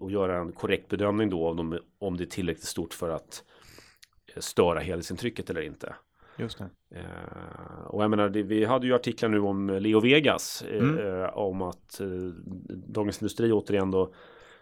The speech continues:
Speaker 1: de rackarna lyfter fram att Leo Vegas och alla andra såna här bolag får massa trafik från, eh, fulsajter.
Speaker 2: Just det.
Speaker 1: Typ porr,
Speaker 2: Ja.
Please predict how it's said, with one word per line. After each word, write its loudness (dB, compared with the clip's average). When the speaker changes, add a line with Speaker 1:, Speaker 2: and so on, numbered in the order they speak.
Speaker 1:
de -4
rackarna 0
lyfter 0
fram -2
att -4
Leo 0
Vegas -4
och -16
alla 0
andra 0
såna -2
här -4
bolag -8
får -8
massa -6
trafik -10
från, -8
eh, -8
fulsajter. -2
Speaker 2:
Just 4
det. 0
Speaker 1:
Typ -4
porr, 0
Speaker 2:
Ja. 0